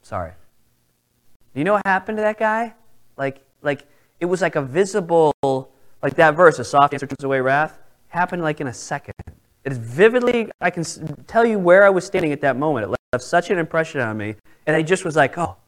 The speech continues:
all right, man, you know." <laughs> We just, that was it. So get this. Twelve or so years later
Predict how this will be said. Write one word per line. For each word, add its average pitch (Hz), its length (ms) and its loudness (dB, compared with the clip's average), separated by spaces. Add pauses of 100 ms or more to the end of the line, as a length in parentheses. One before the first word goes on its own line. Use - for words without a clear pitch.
(680)
all 359 160 12
right, 175 260 12
man, 160 680 6
you 220 120 2
know." 226 180 12
<laughs> 339 640 6
We 262 140 4
just, 202 360 4
that 180 160 10
was 202 200 4
it. 277 200 8 (400)
So 247 220 8
get 294 280 4
this. 247 200 8 (1900)
Twelve 320 580 8
or 311 120 4
so 294 320 6
years 254 440 2
later 226 580 2